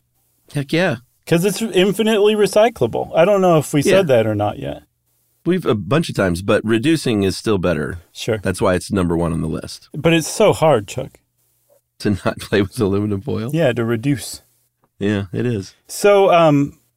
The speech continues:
Speaker 2: we can't not talk about the tinfoil hat, too. Like, n-, think about it. No one ever says the aluminum foil hat. They say foil
Speaker 1: No.
Speaker 2: or tinfoil. Apparently, the Vice magazine traced it back to a nineteen twenty-seven story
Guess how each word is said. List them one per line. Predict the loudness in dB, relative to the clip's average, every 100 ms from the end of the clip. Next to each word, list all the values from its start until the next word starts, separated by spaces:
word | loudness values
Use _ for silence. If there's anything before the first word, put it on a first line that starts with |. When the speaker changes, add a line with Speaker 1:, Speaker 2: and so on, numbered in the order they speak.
| _
Speaker 2:
we | -4
can't | -2 -2 0
not | 0
talk | 2 0 2
about | 0 0 -2
the | -6
tinfoil | -6 -4 -4 0 0 0
hat, | 0 0 0 -6 _ _ _ _
too. | -4 -2 -4 -4
Like, | -4 -4 -6
n-, | -10
think | -8 -6 -4 2
about | 2
it. | 4
No | 2
one | 4 4
ever | 2 0
says | -2 0
the | 0
aluminum | 2 0 0 -2
foil | -2 -4 -2
hat. | -2 -4 -6 _ _ _ _ -16
They |
say | -4 -2
foil | 0 2 6 6 4
Speaker 1:
No. |
Speaker 2:
or | 0
tinfoil. | -2 -2 -2 -4 -2 -2 -4 -10 _ _ _ _
Apparently, | -6 0 2 2 2 0 -2
the | 0 2 2 0
Vice | 0 0 2
magazine | 0 0 0 0 0
traced | -2 -4 -6
it | 2
back | 2 2
to | -2
a | -2
nineteen | 0 -2 -2 -6
twenty-seven | -4 -4 -4 -2 0 0 -2
story | -4 -2 2 2 0